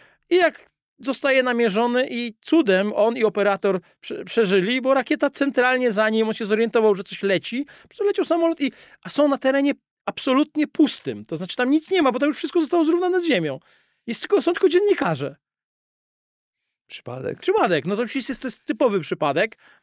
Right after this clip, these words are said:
Speaker 1: Wiadomo, że od, od pewnego momentu dziennikarze zaczęli przyciągać rakiety, kule i tak dalej, tak? I akurat się okazało, że coraz mocniej przyciągają te rakiety i kule w jednym regionie świata.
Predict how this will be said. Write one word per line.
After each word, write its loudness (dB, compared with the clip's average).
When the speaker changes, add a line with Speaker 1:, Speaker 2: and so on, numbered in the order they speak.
Speaker 1:
Wiadomo, 2
że 0
od, -2
od -6
pewnego 2
momentu -2
dziennikarze -2
zaczęli -2
przyciągać -4
rakiety, 0
kule 4
i -10
tak -6
dalej, -6
tak? -2
I -4
akurat -2
się -4
okazało, 0
że -6
coraz -6
mocniej -6
przyciągają -4
te -4
rakiety -6
i -8
kule -4
w -4
jednym -2
regionie -2
świata. -12